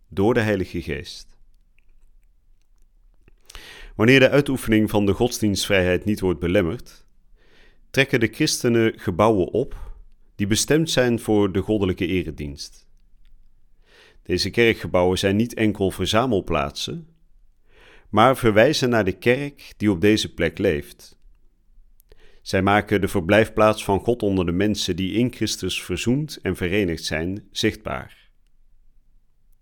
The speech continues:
Het huis van gebed, waarin de heilige Eucharistie wordt gevierd en bewaard, waarin de gelovigen samenkomen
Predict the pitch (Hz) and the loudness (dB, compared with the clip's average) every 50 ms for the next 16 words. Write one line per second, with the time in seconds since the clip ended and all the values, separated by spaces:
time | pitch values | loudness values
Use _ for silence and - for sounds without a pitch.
0 | _ _ _ _ - - - - - - - _ - - 101 127 135 165 160 - | _ _ _ _ -20 -20 -20 -20 -20 -20 -20 _ -4 -2 2 4 4 4 4 2
1 | - 131 113 - 104 82 95 104 127 - - - - - - - _ _ - 95 | 2 2 2 2 0 0 0 -2 -2 -2 -8 -16 -16 -16 -20 -20 _ _ -4 -4
2 | 95 98 110 107 104 101 95 98 101 101 95 82 92 90 92 - - 95 90 - | 0 0 2 2 2 2 2 2 2 2 0 -2 -2 -4 -4 -4 -4 -6 -6 -6
3 | - - 113 101 92 92 - - - 90 - - 113 131 123 - - - 85 76 | -6 -4 -4 -2 -2 -2 -4 -4 -8 -8 -6 -6 -6 -6 -6 -6 -6 -6 -6 -4
4 | 78 76 76 73 85 127 - - - - - - - - _ _ _ _ _ _ | -4 -4 -4 -4 -4 -6 -10 -16 -20 -20 -20 -20 -20 -20 _ _ _ _ _ _
5 | _ _ _ _ _ _ _ _ _ - 101 107 120 123 117 98 117 117 123 143 | _ _ _ _ _ _ _ _ _ 0 2 4 4 4 4 4 6 6 6 6
6 | 143 - - 120 117 - - 135 120 104 87 80 80 - 76 73 73 71 73 92 | 6 2 -2 -4 -2 -2 -2 -2 -2 -2 -2 -4 -4 -4 -2 -2 -2 -2 -4 -8
7 | 120 143 | -12 -16